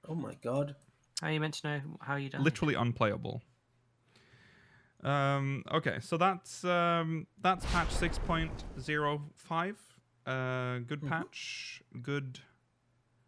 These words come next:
Speaker 2: We've only got
Speaker 3: patch.
Speaker 2: six point one on the horizon now. Maybe we'll see a live letter in the next sort of month.
Speaker 1: Mm-hmm.
Speaker 3: Six point one is, like,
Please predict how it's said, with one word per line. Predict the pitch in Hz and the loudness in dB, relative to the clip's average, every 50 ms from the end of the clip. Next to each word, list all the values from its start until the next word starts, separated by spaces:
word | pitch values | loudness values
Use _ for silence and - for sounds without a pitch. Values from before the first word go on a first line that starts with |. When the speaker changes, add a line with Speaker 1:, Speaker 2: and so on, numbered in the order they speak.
| _ _ _ _ _ - | _ _ _ _ _ -12
Speaker 2:
We've | 127 120 113 - | -12 -8 -4 0
only | 120 123 127 123 | 0 0 0 0
got | - - 131 123 - | -2 -2 -2 -2 -2
Speaker 3:
patch. | 117 - | -2 -4
Speaker 2:
six | - 135 - - | -4 -4 -6 -10
point | - - 143 135 135 101 - | -8 -4 -4 -4 -2 -4 -4
one | 120 120 131 160 180 170 - _ _ _ _ _ _ _ _ _ _ _ _ | -2 0 2 2 0 0 -4 _ _ _ _ _ _ _ _ _ _ _ _
on | - 131 127 | -4 -2 -2
the | 123 | -2
horizon | 117 131 127 127 131 131 - - 147 135 | -2 -4 -2 -2 -2 -2 -4 -6 -8 -6
now. | 143 147 160 160 - - _ - | -4 -4 -4 -6 -8 -10 _ -4
Maybe | 135 127 131 131 139 123 | 0 0 0 0 -2 -6
we'll | 127 127 123 | -6 -6 -6
see | - - 135 | -4 -4 -4
a | 123 | -2
live | 120 113 117 143 156 - - | 0 0 0 0 -2 -4 -6
letter | 117 113 - - - 107 - - 147 - | -8 -8 -8 -10 -12 -10 -10 -12 -10 -8
in | 120 117 113 117 | -8 -8 -6 -8
the | 117 117 | -8 -8
next | 113 113 - - - - - - | -8 -10 -10 -10 -12 -14 -12 -10
sort | - - | -10 -10
of | 104 110 | -8 -6
month. | 117 139 135 135 156 | -2 -2 -2 -2 -2
Speaker 1:
Mm-hmm. | 156 151 151 151 143 - _ - - - - _ _ - _ _ _ | -4 -6 -6 -8 -12 -16 _ -20 -20 -20 -20 _ _ -20 _ _ _
Speaker 3:
Six | - - - 160 - | -12 -10 -8 -8 -6
point | - 208 185 165 - | -2 -2 -2 -2 0
one | - 131 131 131 127 120 117 - | 0 2 2 2 2 0 -2 -4
is, | - 117 113 - - | -4 -4 -4 -4 -4
like, | 107 104 98 95 - - - | -6 -6 -6 -8 -12 -14 -18